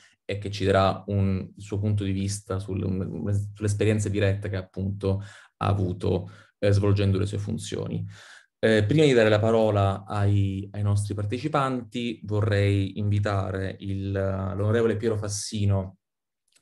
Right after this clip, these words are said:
presidente della Commissione Esteri della Camera dei Deputati,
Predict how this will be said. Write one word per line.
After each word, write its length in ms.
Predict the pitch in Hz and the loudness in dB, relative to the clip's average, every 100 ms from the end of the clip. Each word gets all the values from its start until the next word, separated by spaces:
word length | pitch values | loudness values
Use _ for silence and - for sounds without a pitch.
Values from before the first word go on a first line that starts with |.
| - | -12
presidente 840 | 123 113 110 110 110 104 101 98 - - - | -8 -2 0 0 0 0 0 -2 -6 -18 -6
della 200 | 101 101 | -2 0
Commissione 540 | 101 104 104 101 101 | 2 0 0 0 0
Esteri 600 | 101 101 - 95 95 95 - | 0 -2 -6 -6 -6 -10 -6
della 300 | 101 98 95 | -2 0 0
Camera 300 | 104 101 95 | 0 0 0
dei 100 | 95 | -2
Deputati, 680 | 98 107 98 98 - 95 | -4 -2 -2 -2 -6 -14